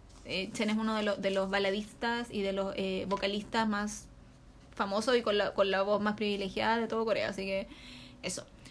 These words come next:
Esa la paso rápidamente porque no me gustó tanto. Em, la serie número doce, que la voy a comentar muy rápidamente, se llama exo Next Door, que es una serie cortita que hizo, que hicieron los exo, em,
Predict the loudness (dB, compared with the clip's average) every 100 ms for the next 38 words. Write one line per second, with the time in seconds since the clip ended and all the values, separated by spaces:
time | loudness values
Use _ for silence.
0 | 0 6 8 6 6 6 4 6 4 4
1 | 2 0 2 2 0 -2 -6 -8 -14 -14
2 | -16 -14 2 4 6 6 4 4 4 4
3 | 2 0 -8 -14 2 2 6 4 6 8
4 | 8 8 6 4 4 4 2 2 0 0
5 | 2 2 2 0 0 0 -2 -2 0 0
6 | 2 4 2 4 4 4 2 -4 -6 -2
7 | 2 2 2 0 2 4 2 0 -2 -2
8 | 0 0 4 4 2 0 -2 -2 2 2
9 | 2 -2 0 2 4 2 2 -4 -2 -4
10 | -4 -6 -16 -16 -16 -14 2 4 6 6
11 | 4 4 4 4 -2 -6 -8